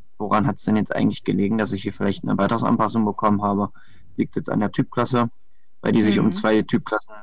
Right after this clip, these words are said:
Speaker 1: erhöht hat, dementsprechend auch, ähm, ja, teurer geworden ist. Genau, da sollte man dann auch genauer hingucken oder falls dem, äh, sei-, so sein sollte, auch mit seinem Vermittler sprechen,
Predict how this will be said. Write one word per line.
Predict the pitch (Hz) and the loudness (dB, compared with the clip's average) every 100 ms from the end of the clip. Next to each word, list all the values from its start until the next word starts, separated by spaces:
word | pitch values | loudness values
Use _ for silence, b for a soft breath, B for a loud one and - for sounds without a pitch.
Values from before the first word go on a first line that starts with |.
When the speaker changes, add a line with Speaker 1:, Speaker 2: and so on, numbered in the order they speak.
| - | -6
Speaker 1:
erhöht | 123 104 113 139 135 | -2 0 2 2 2
hat, | 98 | 2
dementsprechend | 107 107 95 - 107 110 101 - - - - - | 4 4 0 0 2 4 2 -2 -14 -14 -16 -8
auch, | 147 110 - 110 | -6 -4 -4 -2
ähm, | 104 101 95 - | 2 2 2 0
ja, | 98 98 95 - - | 2 2 0 -8 -8
teurer | 107 117 127 | 2 4 4
geworden | 120 113 113 110 | 2 2 0 0
ist. | 113 - - - - - - - - | -2 -6 -16 -16 -16 -16 -16 -14 -2
Genau, | 117 98 92 - | 2 2 0 -2
da | 110 | 2
sollte | 98 107 104 | 4 4 2
man | 101 | 2
dann | 98 | 2
auch | 101 107 - | 0 -2 0
genauer | 104 98 98 | 2 4 4
hingucken | 107 135 143 127 117 | 4 4 4 0 0
oder | 95 110 98 - - - - - | 2 2 0 -6 -14 -14 -16 -10
falls | - 113 - | -2 -2 -2
dem, | - 107 104 - | -2 0 0 -2
äh, | - 104 104 98 104 | -2 2 2 2 0
sei-, | - 104 104 | 0 0 2
so | - | 2
sein | 101 104 110 | 4 4 4
sollte, | 110 - - | 4 0 -2
auch | 120 | -2
mit | 104 - | -4 -2
seinem | 101 | -2
Vermittler | - 101 110 107 | 0 -2 0 -2
sprechen, | - 101 110 | 0 0 2